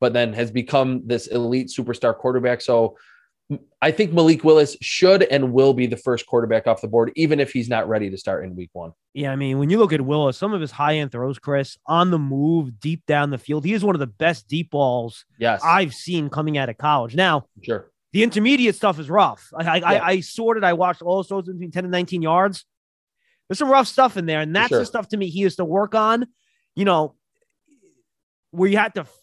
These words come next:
Speaker 2: fit the ball into small windows against coverages in the N F L. That's gonna be a problem. But
Speaker 1: Mm-hmm.
Speaker 2: boy, that buy-in time, his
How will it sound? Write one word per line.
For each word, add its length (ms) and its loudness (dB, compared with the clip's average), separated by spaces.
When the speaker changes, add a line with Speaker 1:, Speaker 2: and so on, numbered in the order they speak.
Speaker 2:
fit 260 0
the 160 -6
ball 280 4
into 160 -2
small 440 -2
windows 460 0
against 320 -4
coverages 420 -4
in 80 -4
the 140 -4
N 80 0
F 120 -6
L. 360 2
That's 180 2
gonna 140 -8
be 80 -4
a 60 0
problem. 580 2
But 120 -4
Speaker 1:
Mm-hmm. 100 -2
Speaker 2:
boy, 300 4
that 280 0
buy-in 340 0
time, 640 -4
his 260 -10